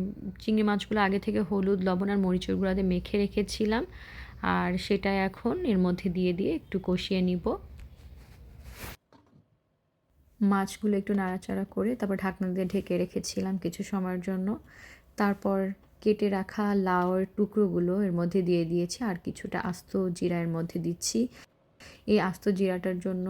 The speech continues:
উম, এই লাউটা খেতে খুব মজা লাগে আমার কাছে। লাউয়ের সাথে মশলাগুলো সব কিছু ভালোভাবে একটু নেড়ে চেড়ে মিক্স করে নিচ্ছি, তারপর একটা ঢাকনার সাহায্যে কিছু সময়ের জন্য ঢেকে রাখছি।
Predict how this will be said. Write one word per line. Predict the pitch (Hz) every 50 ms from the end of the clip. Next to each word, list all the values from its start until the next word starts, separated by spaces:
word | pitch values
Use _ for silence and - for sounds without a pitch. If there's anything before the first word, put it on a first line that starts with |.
| 190 190
উম, | 190 180 - - - 190 185 180 175 - -
এই | 202 180 180
লাউটা | 180 180 175 170 170 175 175
খেতে | 180 - 180 - 190
খুব | - - - - 233 214 214
মজা | 202 180 175 170 175 160
লাগে | 156 160 160 156 175 165 160
আমার | 160 160 156
কাছে। | - 165 156 - - - - 233 269 - - _ - - - - - - - - - _ _ _ _ _ _ _ _ _ _
লাউয়ের | - 196 196 196 196 190 190 190 190 -
সাথে | 214 214 - 226 220 220 214 202 196
মশলাগুলো | 180 180 175 - 202 196 185 185 185 185
সব | - - 190 - - -
কিছু | 180 - - 190
ভালোভাবে | 185 165 196 180 185 180 190 175 180 180 180
একটু | 180 - 185
নেড়ে | 175 175 170 165 170 -
চেড়ে | - 175 170 175 170
মিক্স | 175 170 170 170 - - - -
করে | 180 180 175 165
নিচ্ছি, | 165 165 170 - - - - 254 302 302 -
তারপর | - 175 - - 175
একটা | 165 160 - - 160
ঢাকনার | 165 165 160 - - 180 175 175 -
সাহায্যে | - 196 202 220 214 - 202 214 254 - - - - - - - - -
কিছু | - 202 - - 208
সময়ের | - - 196 185 180 180 175 170
জন্য | - 180 175 175 175 -
ঢেকে | 185 170 175 - 165 165 170
রাখছি। | 160 - - - - - -